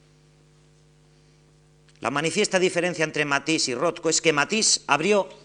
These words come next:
una y otra vez esa puerta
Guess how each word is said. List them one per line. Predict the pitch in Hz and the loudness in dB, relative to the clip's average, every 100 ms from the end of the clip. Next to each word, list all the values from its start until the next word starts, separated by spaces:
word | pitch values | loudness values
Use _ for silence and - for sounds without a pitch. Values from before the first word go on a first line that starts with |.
| - - - - - - - | -2 -2 -4 -10 -14 -18 0
una | 294 233 131 107 - - | 4 6 4 -2 -8 -8
y | 139 | -4
otra | 165 131 | -2 0
vez | 110 110 92 - - - _ _ _ - - _ - - - - - - - - - - | 2 0 -4 -14 -20 -20 _ _ _ -20 -20 _ -20 -20 -20 -20 -20 -20 -20 -20 -20 -10
esa | 139 - 151 | -4 -2 -2
puerta | 139 120 90 92 82 | 0 -2 -2 -6 -14